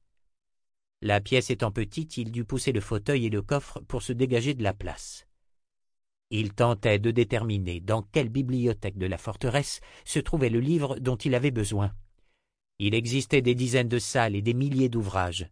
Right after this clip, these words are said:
De plus, il avait pu consulter le volume en question ailleurs que dans son fief. Il y avait des archives au palais des Inquisitrices, en ville, et dans toutes les somptueuses ambassades de l'Allée des Rois.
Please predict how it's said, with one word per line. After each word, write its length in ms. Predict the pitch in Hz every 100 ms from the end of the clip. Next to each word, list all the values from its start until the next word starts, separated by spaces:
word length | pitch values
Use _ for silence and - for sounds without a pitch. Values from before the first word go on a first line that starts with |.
| _ _ _ _ _ -
De 140 | 90
plus, 420 | - 104 113 -
il 140 | 104 95
avait 160 | 98
pu 140 | 101 113
consulter 480 | 110 101 120 101 107
le 100 | 101
volume 340 | 104 113 113
en 100 | 98
question 460 | 101 101 - 139 107
ailleurs 380 | 104 110 113
que 80 | -
dans 160 | 101 101
son 160 | -
fief. 440 | 101 - 139 - - - _ _ _ _ -
Il 120 | 147
y 60 | 131
avait 180 | 127
des 200 | 120 117
archives 340 | 117 - 117 98
au 80 | 92
palais 300 | 101 101 101
des 160 | 95
Inquisitrices, 800 | 101 101 92 95 - 95 - - -
en 100 | 117
ville, 340 | 104 104 92 - - -
et 140 | 156
dans 160 | 143 139
toutes 260 | - 135
les 100 | 127
somptueuses 600 | - 127 107 123 120 107
ambassades 480 | 110 107 104 104 101
de 80 | 101
l'Allée 260 | 101 104
des 140 | 101 95
Rois. 260 | 95 92